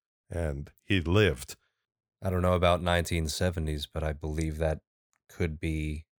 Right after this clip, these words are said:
Speaker 2: enough to try somebody for attempted murder.
Speaker 1: Absolutely. Yeah, in the nineteen seventies, yeah, sure. But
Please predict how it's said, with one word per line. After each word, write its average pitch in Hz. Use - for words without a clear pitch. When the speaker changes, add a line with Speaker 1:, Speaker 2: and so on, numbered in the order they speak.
Speaker 2:
enough 82
to -
try 85
somebody 78
for 82
attempted 78
murder. 80
Speaker 1:
Absolutely. 107
Yeah, 113
in 85
the 85
nineteen 95
seventies, 90
yeah, 104
sure. 101
But 90